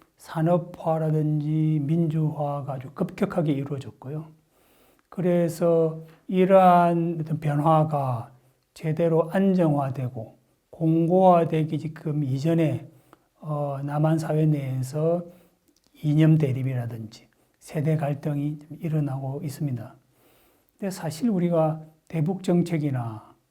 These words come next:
통일 정책에서 성공하려면 무엇보다도 국민적인 합의가 필요합니다.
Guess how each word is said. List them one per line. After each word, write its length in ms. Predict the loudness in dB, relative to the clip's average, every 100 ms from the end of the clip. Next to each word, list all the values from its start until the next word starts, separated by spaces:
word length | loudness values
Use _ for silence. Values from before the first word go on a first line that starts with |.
| -10
통일 340 | -2 0 2
정책에서 1000 | 0 -2 -4 -6 -6 -8 -10 -10 -10 -10 -16 _
성공하려면 1040 | _ -2 0 2 2 0 -2 -6 -10 -14 -16 _ _ _ _ _ _ _ _ _ _ -10
무엇보다도 1000 | -2 0 0 0 2 4 4 2 0 0
국민적인 560 | 0 2 4 2 0
합의가 480 | -2 -6 -4 -2 -4
필요합니다. 460 | -4 -10 -10 -12